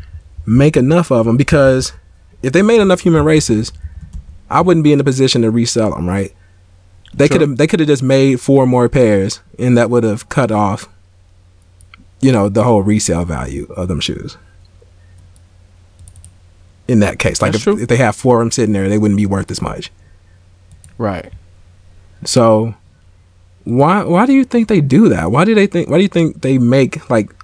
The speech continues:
Speaker 1: a limited pair of Yeezys to where you get Yeezys for two hundred dollars retail, but they resell for two thousand dollars? Like, why do, why do you think that's the case?
Speaker 2: Uh, there's no, I don't have the scientific answer behind it,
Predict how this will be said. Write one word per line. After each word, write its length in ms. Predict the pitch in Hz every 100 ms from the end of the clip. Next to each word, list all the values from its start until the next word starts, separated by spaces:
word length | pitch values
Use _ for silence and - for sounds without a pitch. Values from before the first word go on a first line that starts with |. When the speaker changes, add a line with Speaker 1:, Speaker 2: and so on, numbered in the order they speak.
| -
Speaker 1:
a 80 | 104
limited 500 | 95 110 107 101 -
pair 260 | 123 107
of 60 | 95
Yeezys 500 | 101 110 104 98 -
to 80 | 120
where 300 | 107 107 104 - - -
you 80 | 107
get 240 | 107 113 101
Yeezys 320 | 117 113 107
for 100 | -
two 180 | - 120
hundred 200 | 110 104
dollars 320 | 107 104 101
retail, 580 | 131 123 117 92 92 - - - -
but 280 | 98 101
they 160 | 113 98
resell 580 | 95 135 120 110 104 101
for 180 | - 95
two 220 | - 117
thousand 520 | 107 101 98 104 98 - -
dollars? 420 | 87 98 85 -
Like, 140 | 104 98
why 180 | 113
do, 100 | 117 -
why 140 | 104
do 60 | 127
you 40 |
think 180 | 127 120
that's 400 | 107 101 - - - - -
the 100 | 90
case? 340 | 90 - - - - - - - - - - - - - - - - - -
Speaker 2:
Uh, 560 | 123 123 123 123 123 117
there's 200 | 120 120
no, 520 | 139 165 175 170 160 -
I 120 | 135
don't 200 | 170 -
have 280 | 143 143 127
the 60 |
scientific 580 | 117 135 127 127 139 127
answer 320 | - 123 123
behind 460 | 101 104 120 120 120
it, 160 | 117